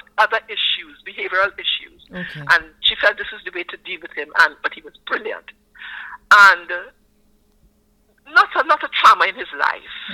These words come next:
Speaker 1: He
Speaker 2: Mm-hmm.
Speaker 1: was the one with a lot of trauma. And then I came, I'm a, you know, my father died, and I'm home, and he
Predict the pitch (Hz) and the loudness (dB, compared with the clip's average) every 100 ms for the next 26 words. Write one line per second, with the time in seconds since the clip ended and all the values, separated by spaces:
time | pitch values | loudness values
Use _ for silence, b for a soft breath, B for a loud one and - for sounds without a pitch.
0 | 175 175 220 185 175 180 170 160 170 - | -10 -6 -6 -4 -4 -4 -4 -6 -8 -8
1 | - - 73 - - _ B B B B | -4 0 0 -2 -14 _ B B B B
2 | - 190 165 185 190 185 - 151 165 - | -2 0 0 0 2 2 -2 -4 -4 -8
3 | 269 - 147 139 - _ _ - - 208 | -8 -6 -6 -6 -10 _ _ -20 -12 -10
4 | 160 165 165 165 190 208 202 - 190 160 | -4 -4 0 0 0 4 4 4 0 -6
5 | 170 208 165 147 - B B B B _ | -8 -14 -14 -16 -20 B B B B _
6 | - 180 160 147 143 147 - _ _ _ | 4 6 6 4 -10 -18 -18 _ _ _
7 | _ _ _ - - _ _ - 339 233 | _ _ _ -20 -20 _ _ -12 -10 -10
8 | 415 403 | -14 -18